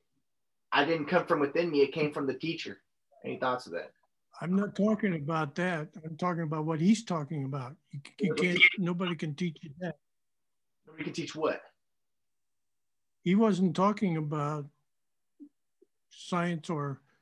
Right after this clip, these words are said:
Speaker 2: trigonometry or any, any intellectual pursuit. He's not talking about any of that.
Speaker 1: So what's he talking about?
Speaker 2: Reality.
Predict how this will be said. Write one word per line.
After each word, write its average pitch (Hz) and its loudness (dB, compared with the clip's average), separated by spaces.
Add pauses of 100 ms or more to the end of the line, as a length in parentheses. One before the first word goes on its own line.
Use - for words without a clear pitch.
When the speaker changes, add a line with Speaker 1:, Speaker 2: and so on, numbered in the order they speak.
(140)
Speaker 2:
trigonometry 165 0
or 147 -2 (1040)
any, 160 -4
any 170 0
intellectual 160 -2
pursuit. 160 -6
He's 156 -4
not 180 -6
talking 196 0
about 151 -4
any 151 -2
of 143 -4
that. 151 -4 (1120)
Speaker 1:
So 143 -6
what's 147 2
he 139 -8
talking 170 0
about? - -10 (2000)
Speaker 2:
Reality. 165 2